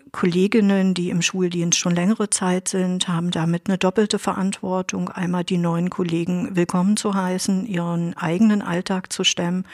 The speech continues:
und zu hoffen, dass man gemeinsam Schule gestaltet und ihnen aber auch Strategien der Entlastung fehlen. Und unsere Idee war, anzuregen und nochmal darauf hinzuweisen, dass es nicht wichtig ist, zwischen Tür und Angel sofort zu reagieren,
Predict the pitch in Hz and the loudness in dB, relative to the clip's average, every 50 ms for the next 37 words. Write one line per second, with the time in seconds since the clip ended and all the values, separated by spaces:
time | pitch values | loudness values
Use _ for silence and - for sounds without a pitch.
0 | - - 185 170 - - 180 170 180 175 - 214 190 175 175 170 - 180 175 170 | -2 0 2 2 2 2 2 2 2 2 2 2 2 2 0 0 0 0 0 2
1 | 165 170 165 165 160 156 156 175 202 208 202 196 185 170 170 170 170 175 175 - | 2 2 2 2 2 2 4 4 4 4 4 2 0 0 0 0 0 -2 -4 -6
2 | - - - - - - 196 202 202 208 185 - 170 - - 175 160 180 226 240 | -10 -10 -4 -2 -2 0 2 4 4 4 2 2 -2 0 0 2 2 2 2 2
3 | - 185 196 214 - - - 190 190 185 180 175 - - - _ - - 196 208 | 2 0 -2 -2 -6 -6 -4 -2 -2 -2 -2 -2 -4 -6 -8 _ 2 6 6 6
4 | 208 - - 196 196 190 185 - 180 180 - - - - 175 170 - 190 156 165 | 6 6 4 4 4 2 2 2 2 2 2 2 2 2 0 0 0 0 0 2
5 | 170 185 208 226 233 220 208 180 - 180 180 - 156 147 - - - 208 185 - | 2 6 8 8 8 8 8 6 4 2 2 2 0 -2 -2 0 0 0 0 0
6 | - - 160 - - 156 170 - - - 170 175 165 165 - _ - - 196 208 | -2 -4 -6 -4 -4 -8 -8 -6 -2 0 0 0 0 -2 -6 _ 4 8 8 8
7 | 202 - 190 - 180 175 175 170 170 190 196 185 180 175 175 175 180 180 175 - | 8 6 6 4 4 0 2 2 4 4 4 2 2 0 0 0 0 -2 -2 -4
8 | - - - - _ _ _ _ _ - 170 175 180 185 - 220 202 180 185 180 | -10 -20 -20 -20 _ _ _ _ _ 0 4 4 4 6 4 4 4 4 2 2
9 | 175 180 - 196 185 - - 160 170 170 - - - - _ - 180 170 - - | 2 2 2 2 0 0 0 -2 -2 -2 -4 -6 -8 -8 _ -2 -2 -2 0 0
10 | 180 175 175 170 175 - 170 170 - - 170 170 170 170 - - 196 196 202 - | 0 0 0 0 0 -2 -2 -2 0 0 0 0 0 0 0 2 4 4 4 4
11 | - 190 175 175 160 170 175 175 175 190 175 175 175 170 - - - - - 180 | 2 2 2 2 2 2 2 0 2 0 -2 0 -2 -4 -6 -6 -8 -6 -2 2
12 | 180 175 180 190 214 247 247 - - - - 170 - - - 143 - - 180 - | 4 6 8 10 10 10 8 6 2 -2 -2 -4 -4 -4 -6 -8 -6 -6 -6 -4
13 | - - - 185 - 190 180 - - 185 180 175 170 - - - 175 175 165 165 | -4 -2 -2 -2 0 0 -2 -2 0 0 2 2 0 0 0 0 2 2 2 0
14 | 160 - - - 180 180 202 - - - 226 214 214 208 214 208 208 - 214 208 | -2 -4 -2 -2 0 0 0 0 0 -2 0 0 2 2 2 2 0 2 2 2
15 | 214 214 | 2 2